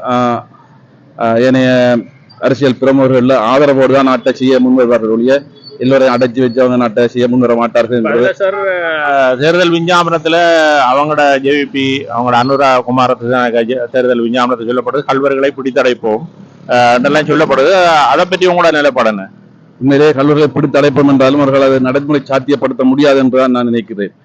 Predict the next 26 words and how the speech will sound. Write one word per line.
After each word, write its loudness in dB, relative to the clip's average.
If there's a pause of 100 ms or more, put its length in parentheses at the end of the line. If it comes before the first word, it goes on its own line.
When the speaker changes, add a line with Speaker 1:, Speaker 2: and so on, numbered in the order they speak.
(100)
Speaker 2:
ஆஹா. -10
Speaker 1:
என்று -2
சொன்னா 0 (160)
பெரும்பாலான 0
இப்ப 0 (320)
நீதிமன்றங்கள்ல 2
கூட 2
பல்வேறுபட்ட 2
வழக்குகள் 0
தொடரப்பட்ட -2
நிலையில 0 (120)
Speaker 2:
ஆ. -14
Speaker 1:
அவர்கள் 0
ஏதோ 2 (260)
அவர்களுக்கு 0
சார்பான 2
ஆதாரங்களை 2
காட்டி 0
அவர்கள் 0
தப்பித்த -4
நிலையில் 0
தான் 0
அவர்கள் 0
இருந்து -2
கொண்டிருக்கிறபடியினால 0
Speaker 2:
ஆ. -10